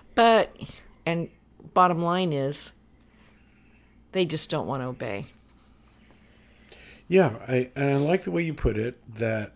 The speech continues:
Speaker 2: y-, you're using this example, which is a good one for our culture. But, um, God is, I believe in his word, always trying to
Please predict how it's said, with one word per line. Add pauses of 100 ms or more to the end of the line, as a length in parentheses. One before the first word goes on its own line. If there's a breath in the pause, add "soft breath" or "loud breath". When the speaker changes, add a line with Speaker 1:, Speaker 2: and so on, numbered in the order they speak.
Speaker 2:
y-,
you're
using
this
example,
which
is
a
good
one
for
our
culture. (600 soft breath)
But, (140)
um, (1500 soft breath)
God
is, (680)
I
believe
in
his
word,
always
trying
to